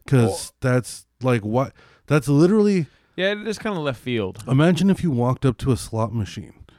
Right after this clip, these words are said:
Speaker 1: and you pulled the big crank on it
Speaker 2: Mm.
Speaker 1: and you won a million dollars.
Speaker 2: Mm.
Speaker 1: And you were just like, for the fuck of it, you put a dollar back in, you pull the crank on it,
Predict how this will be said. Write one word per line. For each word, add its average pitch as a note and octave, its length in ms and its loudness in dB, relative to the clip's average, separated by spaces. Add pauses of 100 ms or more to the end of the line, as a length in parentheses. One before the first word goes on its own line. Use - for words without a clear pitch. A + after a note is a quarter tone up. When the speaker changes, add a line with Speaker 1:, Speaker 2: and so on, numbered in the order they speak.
(400)
Speaker 1:
and B2 120 6
you A2 80 6
pulled C#3+ 340 0
the C3+ 60 -4
big A#2 200 0
crank A#2+ 380 -2
on G2 180 0
it F#2+ 120 -8 (220)
Speaker 2:
Mm. B2+ 220 -10
Speaker 1:
and A#2 120 2
you A#2 100 6
won A#2+ 120 4
a A2+ 60 4
million A2+ 380 4
dollars. G2+ 560 -4
Speaker 2:
Mm. G#2+ 260 -12
Speaker 1:
And B2 160 -2
you B2 80 2
were B2 80 2
just A2+ 220 -6
like, A#2 160 -4
for B2+ 160 -2
the G#2 80 -2
fuck B2 260 -2
of A2+ 100 -2
it, A2 60 -2
you G#2+ 100 -2
put B2 140 -2
a A2+ 60 0
dollar G#2 260 0
back G2 240 -4
in, G#2 140 -4
you F#2+ 80 -2
pull C#3 240 -2
the A#2+ 80 -2
crank A#2 300 -2
on G#2 160 -2
it, G2+ 140 -4